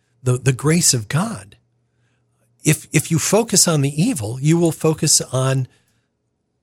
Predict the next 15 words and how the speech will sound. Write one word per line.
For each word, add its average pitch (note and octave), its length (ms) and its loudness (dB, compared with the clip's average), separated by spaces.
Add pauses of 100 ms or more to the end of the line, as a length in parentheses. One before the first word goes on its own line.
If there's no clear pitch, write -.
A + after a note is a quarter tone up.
(1040)
on D3+ 120 4
the D3+ 80 2
re-, C#3+ 280 0 (120)
I A2+ 180 -8
don't C#3 100 0
want B2+ 140 0
to - 60 0
say D3+ 100 0
the A#2 100 -4
rewards A#2 540 0
of A#2 100 -8
evil, A2 260 -2
but A#2 180 0
on A#2+ 200 2
the, A#2 260 0